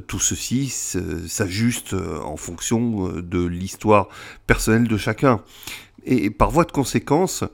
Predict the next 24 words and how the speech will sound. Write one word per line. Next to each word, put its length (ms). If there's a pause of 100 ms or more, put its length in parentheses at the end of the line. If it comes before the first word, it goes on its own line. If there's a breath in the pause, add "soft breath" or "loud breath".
(420 loud breath)
notre 600
départ 680 (360 loud breath)
pour 240
un 60
monde 340
que 120
nous 220
espérons 480
meilleur 580 (400 loud breath)
a 320
une 180
incidence, 640 (280)
a 100
une 140
incidence, 440
pardon, 360 (880 soft breath)
pour 160
autrui. 420 (1400)
Et, 320 (140)
euh, 760 (480 loud breath)
euh, 300 (1400)
comment 200
dire 200
ça ? 280